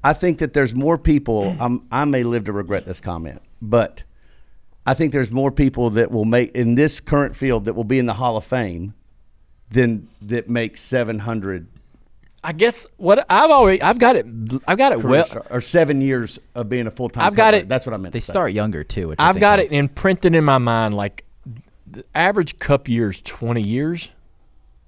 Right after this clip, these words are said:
Speaker 2: So you're saying
Speaker 1: That
Speaker 2: less?
Speaker 1: seems high to me.
Speaker 2: It ain't.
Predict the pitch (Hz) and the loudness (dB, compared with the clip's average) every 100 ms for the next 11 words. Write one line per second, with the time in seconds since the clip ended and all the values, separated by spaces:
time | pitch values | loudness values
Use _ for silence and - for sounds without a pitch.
0 | _ _ - - - 113 147 170 185 151 | _ _ -20 -14 -8 -4 -4 -4 -4 -2
1 | 110 95 135 156 143 120 110 98 92 85 | -2 -2 0 0 -2 -2 -4 -4 -6 -12
2 | 80 - 156 208 311 - - | -16 -12 -10 -8 -10 -14 -20